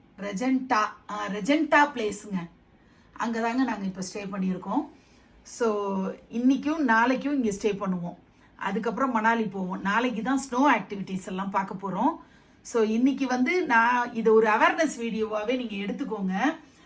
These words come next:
நம்ம டிஸ்கஷன் அப்ப நிறைய ஹோட்டல் சாய்ஸஸ் அவங்க கொடுப்பாங்க. ஆனா ஃபைனல் லிஸ்ட் என்ன வருது அப்படிங்கிறத பார்த்து அந்த லிஸ்ட்டை வந்து கையில வச்சுக்கிட்டு நம்ம டிராவல் பண்ணணும். ஏன்னா கால் பண்ணா, அ, அந்த ஏஜென்ட் எடுக்காம போயிட்டாங்கன்னு வச்சுக்கோங்க. ஏன்னா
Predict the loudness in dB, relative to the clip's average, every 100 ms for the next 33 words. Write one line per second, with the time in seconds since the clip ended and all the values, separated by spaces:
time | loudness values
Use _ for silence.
0 | -8 -2 0 2 0 2 2 2 2 0
1 | 2 2 2 0 0 0 2 2 2 -2
2 | -2 -2 -2 -2 -2 -2 -2 -4 -2 -2
3 | 0 0 -2 -10 _ _ -20 -20 -8 -4
4 | -2 -2 0 0 2 2 2 2 0 2
5 | 2 2 2 2 0 0 0 0 0 -2
6 | -4 -2 2 2 0 -4 0 0 0 0
7 | 0 0 0 0 2 2 2 2 4 4
8 | 2 0 0 0 -2 -4 -4 -2 -2 -4
9 | -4 -2 -4 -4 -6 -6 -6 -10 -20 -20
10 | -20 -14 -2 4 6 6 6 4 6 8
11 | 6 2 2 4 4 2 -2 -4 -4 -2
12 | -2 0 2 4 2 2 0 4 4 2
13 | -2 -2 -2 -2 -4 -4 -4 -4 0